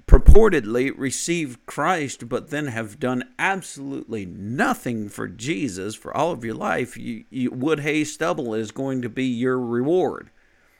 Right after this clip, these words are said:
Just saying. It comes down. It says, "Every man's work shall be made manifest, for the day shall declare it, because it shall be revealed by fire.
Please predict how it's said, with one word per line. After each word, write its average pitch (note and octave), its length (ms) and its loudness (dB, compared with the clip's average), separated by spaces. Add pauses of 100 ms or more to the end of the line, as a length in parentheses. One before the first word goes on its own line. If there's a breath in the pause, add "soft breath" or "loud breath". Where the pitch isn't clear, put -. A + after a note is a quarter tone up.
(1200 soft breath)
Just D3 240 -8
saying. G3+ 440 -6 (500)
It A2 100 -12
comes D3 260 -2
down. G3+ 260 -2
It - 80 -20
says, A#2 320 -6
"Every G3 360 2
man's E3+ 460 -4
work A2+ 480 -6
shall A#2+ 280 0
be A#2 120 -2
made G#2 320 -2
manifest, E3 760 -6
for A2+ 100 -10
the F#2+ 120 -8
day A2 360 -4
shall E3+ 220 -4
declare G2+ 420 -6
it, - 140 -16 (720 soft breath)
because E3+ 640 0
it C3+ 180 -6
shall C3 360 -2
be D3 140 -2
revealed F#2+ 720 -6 (180)
by F#2 280 -8
fire. A#2 720 0